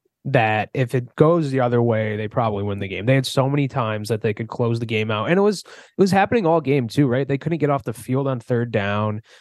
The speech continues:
They couldn't get that one extra play to score. It was, and then, and then it comes down to those critical plays that everybody knows and, uh, you know, keep, keeps replaying in their brains on this Monday. But it was, it was a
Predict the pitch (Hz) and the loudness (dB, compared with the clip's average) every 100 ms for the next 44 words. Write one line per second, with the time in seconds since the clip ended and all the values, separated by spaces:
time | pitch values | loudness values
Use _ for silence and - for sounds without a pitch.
0 | _ 127 147 147 151 143 127 113 123 127 | _ -2 0 2 0 2 0 2 0 0
1 | 123 - 120 - 117 113 - - 104 113 | -2 -2 2 4 4 0 -4 -4 -4 -4
2 | 107 131 147 139 - _ _ - 139 147 | -4 -2 -2 -4 -12 _ _ -4 0 0
3 | 139 151 160 151 147 135 135 127 117 - | 0 2 2 2 0 2 2 2 0 -4
4 | 151 139 - 107 120 107 107 110 107 104 | -8 -8 -10 -10 -8 -8 -8 -10 -10 -10
5 | 104 113 107 104 101 107 _ _ _ _ | -6 -6 -8 -12 -16 -18 _ _ _ _
6 | _ - - 78 120 117 110 - 117 - | _ -20 -20 -18 -20 -20 -18 -20 -20 -20
7 | _ - 123 127 117 - 127 120 120 117 | _ -6 -6 -6 -10 -8 -4 -2 -2 -4
8 | 113 107 117 113 110 107 113 104 113 110 | -6 -2 -2 -2 -4 -4 -6 -6 -4 -2
9 | 110 92 101 104 - _ - - - _ | -4 -6 -4 -4 -4 _ -20 -20 -20 _
10 | _ _ _ - 170 180 147 - - - | _ _ _ -2 2 2 0 -10 -20 -10
11 | - 196 185 185 | 2 4 4 2